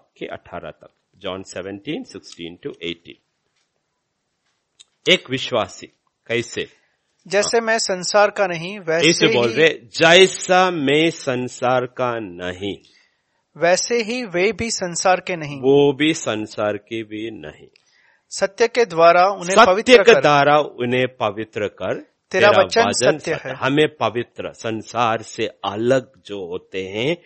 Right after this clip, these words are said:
Speaker 1: परमेश्वर का वचन उससे पवित्र करते हैं और अलग करते हैं। कैसे? परमेश्वर के सत्य से, उसका वचन सत्य है। लेकिन संसार में जाना पड़ेगा।
Speaker 2: हम्म।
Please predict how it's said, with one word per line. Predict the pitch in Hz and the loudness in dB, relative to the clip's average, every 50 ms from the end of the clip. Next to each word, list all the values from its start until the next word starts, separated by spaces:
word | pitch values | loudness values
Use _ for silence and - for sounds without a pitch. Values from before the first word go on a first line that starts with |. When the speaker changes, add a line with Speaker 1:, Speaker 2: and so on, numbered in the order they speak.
| - - - _ _ _ | -20 -20 -20 _ _ _
Speaker 1:
परमेश्वर | 110 101 101 101 104 101 - 110 104 | -8 -8 -6 -6 -6 -6 -8 -12 -10
का | - 107 95 | -8 -8 -8
वचन | 87 90 95 95 101 107 104 | -6 -6 -6 -6 -8 -10 -10
उससे | 101 95 - - 95 | -10 -12 -12 -12 -14
पवित्र | - _ - 98 95 95 123 123 - - 127 113 | -14 _ -8 -8 -6 -6 -8 -12 -10 -10 -10 -10
करते | - - 92 82 82 _ - 92 92 | -8 -10 -14 -14 -14 _ -10 -10 -10
हैं | 92 101 107 123 - _ _ _ _ | -10 -12 -14 -14 -16 _ _ _ _
और | 95 104 104 95 - _ | -10 -10 -10 -10 -10 _
अलग | 98 107 110 120 135 143 - _ | -4 -4 0 0 0 -2 -2 _
करते | - 95 90 87 - - 95 | -12 -12 -12 -12 -10 -10 -10
हैं। | 85 92 98 92 - | -10 -10 -16 -12 -8
कैसे? | 104 104 98 - - 107 98 98 | -8 -8 -8 -8 -8 -8 -8 -8
परमेश्वर | 95 _ 98 92 87 90 92 92 - - 98 | -10 _ -14 -14 -14 -14 -18 -18 -16 -18 -18
के | 87 _ 90 87 | -16 _ -16 -16
सत्य | - - 113 104 - _ 110 101 | -14 -12 -14 -14 -12 _ -12 -12
से, | - - - 92 90 | -12 -12 -16 -16 -16
उसका | 82 - 95 - - _ 87 | -16 -18 -20 -20 -14 _ -14
वचन | 82 80 _ _ 95 95 92 90 90 101 92 87 85 | -14 -14 _ _ -10 -10 -10 -8 -10 -10 -10 -10 -12
सत्य | 82 - - 73 71 - _ - | -16 -16 -16 -16 -16 -16 _ -20
है। | 67 - - _ | -20 -20 -10 _
लेकिन | - 147 - - 143 | -6 -4 -4 -4 -6
संसार | - 147 135 120 - 139 135 120 | -4 -4 -4 -4 -4 -6 -6 -6
में | 117 101 87 | -6 -10 -10
जाना | 90 87 90 92 98 | -8 -10 -10 -10 -12
पड़ेगा। | 92 - 69 67 62 - - - _ _ _ _ | -16 -18 -20 -20 -20 -20 -20 -20 _ _ _ _
Speaker 2:
हम्म। | 151 143 139 | _ _ _